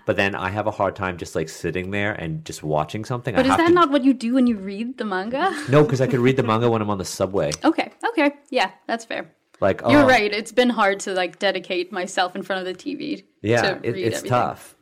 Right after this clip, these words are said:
Speaker 1: And there's, there's other, there's, um, I was thinking about this, and, um, I was thinking about, like, oh, well, well, like,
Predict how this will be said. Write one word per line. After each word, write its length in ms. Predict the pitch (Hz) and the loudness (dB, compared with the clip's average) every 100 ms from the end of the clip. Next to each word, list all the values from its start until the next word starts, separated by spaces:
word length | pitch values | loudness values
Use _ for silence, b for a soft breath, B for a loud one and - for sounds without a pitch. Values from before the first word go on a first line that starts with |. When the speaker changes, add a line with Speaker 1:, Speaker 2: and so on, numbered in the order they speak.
| _ | _
Speaker 1:
And 160 | 104 101 | -10 -2
there's, 220 | 107 107 | 0 0
there's 180 | 107 113 | 0 0
other, 340 | 135 147 127 | 2 4 2
there's, 340 | 110 113 120 110 | 0 0 0 2
um, 480 | 110 101 95 92 - - - | 0 0 -2 -8 -12 -14 -6
I 40 | |
was 160 | 120 - | -6 -2
thinking 300 | 185 214 147 | -2 -2 -2
about 380 | 95 82 78 | 2 0 0
this, 420 | - 73 - - - - | -6 -6 -8 -14 -16 -8
and, 400 | 90 87 82 82 85 | -4 -4 -2 -2 0
um, 320 | 80 78 78 - _ _ _ _ _ _ - - | -2 -4 -6 -8 _ _ _ _ _ _ -20 -6
I 60 | 110 | -4
was 100 | 104 | -2
thinking 220 | 117 95 | -4 -2
about, 180 | 104 98 | 0 0
like, 200 | 92 92 - | 0 -2 -6
oh, 220 | 131 104 | -8 -6
well, 240 | 104 113 | -4 -2
well, 160 | 113 127 | 0 2
like, 280 | 123 110 | 2 -2